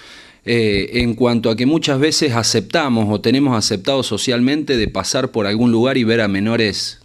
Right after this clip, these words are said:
tomando alcohol y nadie dice nada. Y justamente lo que se decía, si viéramos a una persona tal vez, eh, fumando un cigarrillo de marihuana, nos alarmaríamos todo, pero lo tenemos casi como,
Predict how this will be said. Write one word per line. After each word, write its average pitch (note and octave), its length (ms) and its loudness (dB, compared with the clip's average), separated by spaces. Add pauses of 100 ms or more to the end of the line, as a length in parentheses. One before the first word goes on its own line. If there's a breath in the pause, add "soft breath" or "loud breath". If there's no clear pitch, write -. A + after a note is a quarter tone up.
tomando A2+ 340 2
alcohol A2+ 340 0
y A#2 80 2
nadie G#2+ 280 0
dice G#2 240 -2
nada. G2+ 420 -2 (480 loud breath)
Y - 100 -6
justamente B2 500 0
lo A2+ 80 2
que G#2 100 -2
se A2 140 -2
decía, G#2+ 400 0
si - 160 -2
viéramos A2 760 0
a G#2+ 200 -2
una A#2+ 280 2
persona A2 640 -2 (400 loud breath)
tal A2 220 2
vez, A2 280 2
eh, F#2+ 360 -2
fumando B2 400 2
un B2 40 2
cigarrillo A#2 460 0
de A2+ 80 4
marihuana, B2 460 2
nos G#2 160 2
alarmaríamos G#2 720 0
todo, B2+ 280 0
pero G#2 180 0
lo G2+ 120 -2
tenemos C#3+ 320 -2
casi D#3 320 -2
como, B2 320 2